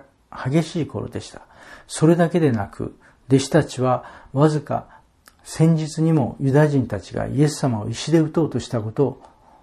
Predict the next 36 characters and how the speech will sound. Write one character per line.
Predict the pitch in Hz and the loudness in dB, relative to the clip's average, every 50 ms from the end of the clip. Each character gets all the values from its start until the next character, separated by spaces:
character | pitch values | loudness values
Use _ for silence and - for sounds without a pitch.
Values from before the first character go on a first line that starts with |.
| _ - | _ -4
を | 160 156 151 147 - - _ _ _ _ - | 0 0 0 0 -2 -8 _ _ _ _ -8
思 | - 123 123 123 120 | -4 -2 0 0 0
い | 113 | -2
浮 | |
か | - - 107 | -2 -4 -6
び | 101 | -4
ま | 101 98 95 | -4 -8 -8
し | - - | -10 -12
た。 | - 73 71 - - | -16 -16 -16 -14 -10
そ | - - 147 | -2 0 2
れ | 151 | 2
で | 143 143 | 4 4
弟 | 143 135 | 4 2
子 | 135 - - | 2 0 -4
た | 139 117 | -6 -4
ち | - - 143 | -2 0 -2
は | 131 | -2
引 | - | -2
き | - - | -4 -12
止 | - - 104 | -10 -8 -8
め | 98 | -8
た | 95 - - | -8 -10 -12
の | - - | -12 -12
で | - 87 - | -14 -14 -16
す。 | - - - - _ _ - - - - - - - - - - - - - | -18 -20 -20 -20 _ _ -20 -20 -20 -20 -20 -20 -20 -20 -20 -20 -20 -20 -18
そ | - - - 147 143 | -14 -6 0 2 4
れ | 151 151 151 | 4 4 4
に | 147 135 | 4 2
二 | - - - - - - | 0 -4 -10 -12 -10 -4
日 | - 165 160 | -2 0 0
も | 160 165 165 175 170 - | 2 0 0 -2 -4 -6
経 | - 156 156 156 | -2 -2 -2 -2
つ | - - 135 | -2 -2 -2
う | 117 110 | -2 -2
ち | - - - 131 120 | -4 -6 -4 -2 -2
に | 110 104 - | -2 -2 -6